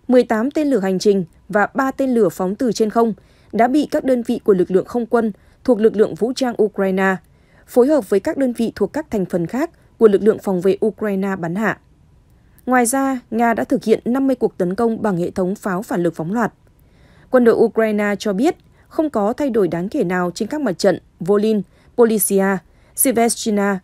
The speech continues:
và Solovyanshchina, nơi không có sự xuất hiện của nhóm tấn công nào của Nga. Ukraine cáo buộc Belarus tiếp tục tham gia vào chiến dịch quân sự của Nga tại Ukraine, khi mở lãnh thổ và không phận để cho phép Nga thực hiện những cuộc tấn công,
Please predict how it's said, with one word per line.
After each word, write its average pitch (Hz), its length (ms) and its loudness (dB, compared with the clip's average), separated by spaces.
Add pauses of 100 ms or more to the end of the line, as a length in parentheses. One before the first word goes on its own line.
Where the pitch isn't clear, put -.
(200)
và 220 200 2
Solovyanshchina, 208 1040 -2 (520)
nơi 262 160 2
không 262 180 -2
có 190 180 -4
sự 294 120 -6
xuất - 180 -4
hiện 262 200 -2
của 202 100 -2
nhóm 175 240 -2
tấn 196 200 -2
công 254 200 -2
nào 196 160 -2
của 170 140 -4
Nga. 196 280 -4 (760)
Ukraine 285 580 -2
cáo 202 160 -4
buộc 247 260 0
Belarus 220 540 0 (360)
tiếp 311 160 -2
tục 254 200 2
tham 233 200 -2
gia 233 180 -4
vào 208 140 -4
chiến 185 180 -4
dịch 240 200 -4
quân 214 160 0
sự 226 180 -4
của 196 160 -4
Nga 214 260 -4
tại 202 120 -6
Ukraine, 196 600 -2 (480)
khi 320 180 0
mở 262 220 0
lãnh 202 200 -4
thổ 202 260 2 (200)
và 196 180 0
không 277 200 -2
phận 214 200 0 (100)
để 185 180 2
cho 202 120 -4
phép 285 240 -6
Nga 220 160 -4
thực 202 200 -6
hiện 190 180 -2
những 233 120 -2
cuộc 233 220 -2
tấn 175 160 -4
công, 214 200 2